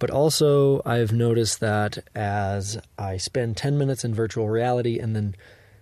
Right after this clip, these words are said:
as I come out of virtual reality, my balance is kinda weird. My, my eyes feel a little strange. So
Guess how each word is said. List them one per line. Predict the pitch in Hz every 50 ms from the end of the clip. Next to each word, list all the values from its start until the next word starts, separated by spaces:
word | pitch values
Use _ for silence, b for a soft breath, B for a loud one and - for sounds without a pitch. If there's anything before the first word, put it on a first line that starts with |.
| B B -
as | 120 113 101
I | - 107 104 101 98
come | - - 107 110
out | 131 190 208
of | 175
virtual | 123 123 117 - - 127 113
reality, | 113 110 107 107 110 107 107 104
my | 101 101
balance | 95 95 104 101 104 110 120 123 117 131
is | 131 113
kinda | - 135 127 120 117
weird. | 113 113 117 117 117 117 117 117 117 107
My, | 107 98 95 95 95 95 95 95 95 95 95 95 95 98 101 101 139 - -
my | 120 92 85 82 76 69 - - _ _
eyes | - 104 101 101 107 110 113 117 113 113 117 117 - B B B B B B
feel | - - - 120 117 113
a | 113
little | 110 110 110 107
strange. | 101 - - - 127 120 113 110 107 110 110 110 110 -
So | - 95 95 92 92 -